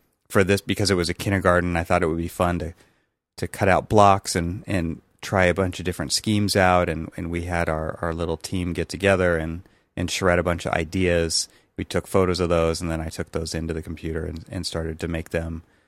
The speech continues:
more, you know, snap together with real boxes and stuff like that for,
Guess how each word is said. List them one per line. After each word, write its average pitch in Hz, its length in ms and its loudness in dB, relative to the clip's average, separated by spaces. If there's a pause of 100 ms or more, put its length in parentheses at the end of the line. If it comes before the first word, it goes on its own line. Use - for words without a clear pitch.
(220)
more, 85 560 0 (480)
you 87 100 -6
know, 78 160 -6
snap 82 460 -2
together 80 400 -4
with 80 220 -10
real 82 160 -4
boxes 80 520 -4
and 80 100 -8
stuff - 220 -8
like 80 140 -10
that - 300 -6
for, - 340 -4